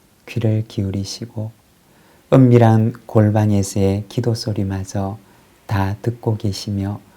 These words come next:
또한 응답하시는 우리 사랑의 하나님이심을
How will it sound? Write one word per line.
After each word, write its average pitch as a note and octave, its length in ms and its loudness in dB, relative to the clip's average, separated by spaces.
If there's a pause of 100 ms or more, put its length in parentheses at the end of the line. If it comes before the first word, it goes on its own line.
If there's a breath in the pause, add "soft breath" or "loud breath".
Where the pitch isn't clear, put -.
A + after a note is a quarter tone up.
(260 soft breath)
또한 A2 480 2
응답하시는 G2+ 1120 -4 (500 soft breath)
우리 G2 420 -2 (180)
사랑의 G#2 440 -4
하나님이심을 G2+ 920 -6